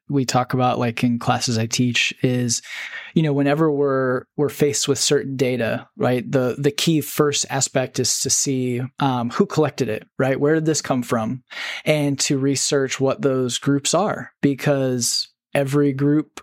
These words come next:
and anybody collecting data, they have at least something in mind, right, that they think is true or not.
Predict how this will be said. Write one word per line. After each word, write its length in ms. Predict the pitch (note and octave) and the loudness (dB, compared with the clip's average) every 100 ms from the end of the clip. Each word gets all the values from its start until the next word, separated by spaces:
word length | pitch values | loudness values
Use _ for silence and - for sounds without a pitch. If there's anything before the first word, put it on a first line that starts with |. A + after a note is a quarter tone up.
| _ _ - | _ _ -2
and 240 | B2+ B2+ | 0 0
anybody 340 | C#3 C#3+ C#3+ | 0 2 2
collecting 400 | A2 D3 C#3 C#3+ | 2 0 0 0
data, 340 | C3 C#3 E3 D#3 | 2 2 2 0
they 160 | C#3 C3 | 0 0
have 480 | A2+ C3+ C#3 C3 - - - - C#3 | 0 2 2 0 -6 -14 -14 -6 -2
at 100 | C3+ | 2
least 540 | D3 C#3 - - - | 2 2 -2 -6 -4
something 440 | - E3+ G3+ F3+ | 0 2 2 0
in 140 | C#3+ C3 | 0 0
mind, 460 | C#3 D3+ B2 C3 - | 2 2 0 -4 -4
right, 200 | C3 C3 | -2 0
that 120 | C3 | 0
they 120 | B2+ | 0
think 260 | - D3 C3 | 0 -2 0
is 240 | C#3+ D3 | 0 2
true 400 | - - D3+ D3+ C3 | 0 2 2 2 2
or 120 | A2+ | 0
not. 380 | C3+ C3+ B2 | 0 0 -4